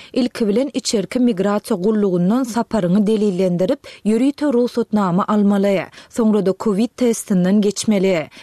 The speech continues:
Bilet aljak bolýanlaryň nowbatlary her gün ýüzlerçe adama ýetýär. Munyň üçin iki gün öňünden sanawa adyny ýazdyrmaly.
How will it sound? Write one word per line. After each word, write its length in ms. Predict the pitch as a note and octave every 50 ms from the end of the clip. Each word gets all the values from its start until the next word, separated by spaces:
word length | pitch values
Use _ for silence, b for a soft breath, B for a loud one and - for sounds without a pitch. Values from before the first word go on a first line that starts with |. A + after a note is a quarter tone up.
| B B
Bilet 360 | G#3+ A3 A3 A3 G#3+ - -
aljak 320 | G3+ G#3+ F#3+ F3 G3+ F#3+ -
bolýanlaryň 680 | G3 G#3 A3 G3+ G#3 G3+ G3 F#3+ F#3+ F#3 F3+ F#3 G3 G#3
nowbatlary 560 | G#3+ G#3+ G3+ G3+ G3 - - F#3 G3 B3 C4
her 220 | - - A#3+ B3+
gün 260 | C4 A#3+ C#4 C#4+ C#4+ B3
ýüzlerçe 640 | G#3+ A3 A3 F3 F#3 F#3+ G3 A3+ - - - B3+
adama 460 | - A3 A3 A3 G#3 F3 F#3 F3+ F#3 G#3
ýetýär. 640 | G3+ G#3+ - - - G#3+ G3+ G3 F#3 E3+ E3 - - B B B B
Munyň 260 | G#3 G#3+ G#3+ G#3 G3 -
üçin 360 | G3+ - - - C4+ C#4+ C#4 -
iki 260 | - - - - C4
gün 180 | B3 D4 D4 C#4 -
öňünden 520 | A#3 A3+ G#3+ G#3 F#3+ F3+ F3+ G3+ B3+ D4+ B B B B
sanawa 540 | - - B3+ A#3 A3 A3 G3 E3+ E3+ G3+ A#3 -
adyny 500 | B3 A#3 A3+ A3 F3+ F#3 F3 G3 A3 A3+
ýazdyrmaly. 840 | A3+ G#3+ F#3+ F3 G#3 A3 G3+ G#3 G#3 G#3 G3 G#3 G3+ F3+ D#3+ D3+